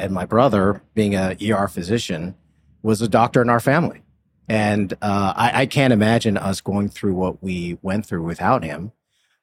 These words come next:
Uh, and, uh, it's not that my brother is providing physician care with my parents every single day. Um, the amount of time he actually practices being a physician is very small.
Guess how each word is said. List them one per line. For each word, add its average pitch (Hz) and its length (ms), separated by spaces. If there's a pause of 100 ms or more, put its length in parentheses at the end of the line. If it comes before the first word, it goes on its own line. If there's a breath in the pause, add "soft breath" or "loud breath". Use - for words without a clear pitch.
Uh, 98 200
and, 110 380 (220)
uh, 107 280
it's 117 200
not 160 280
that 110 320
my 104 120
brother 101 520
is 87 580 (120)
providing 92 840 (440)
physician 98 800
care 82 640 (220)
with 95 120
my 87 140
parents 90 460
every 95 260
single 78 300
day. 87 500 (580 soft breath)
Um, 104 220
the 113 60
amount 139 220
of 156 60
time 123 220
he 117 100
actually 107 260
practices 113 340
being 95 160
a 78 40
physician 92 460
is 78 160
very 117 220
small. 90 360